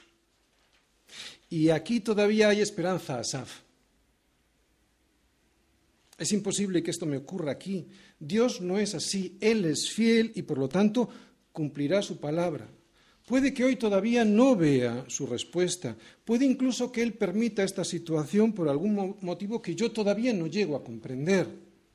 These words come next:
"Por eso el que está mal soy yo", dice Asaf.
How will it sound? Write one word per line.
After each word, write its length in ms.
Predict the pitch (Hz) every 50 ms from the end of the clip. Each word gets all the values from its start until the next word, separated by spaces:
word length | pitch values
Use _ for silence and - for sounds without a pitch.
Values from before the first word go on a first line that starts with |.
| _ _ _ _ _ _ _ _ _ _ _ _ _ _ _ _ _ _ _ _
"Por 180 | _ 175 185 214
eso 480 | 254 - - - 247 240 240 240 233 -
el 140 | 175 165 165
que 80 | 196
está 200 | 180 - - 226
mal 280 | 226 226 240 247 247 -
soy 260 | - - 240 233 208
yo", 340 | 180 226 262 220 131 - - -
dice 240 | 131 151 147 - 143
Asaf. 320 | 120 113 - - 107 98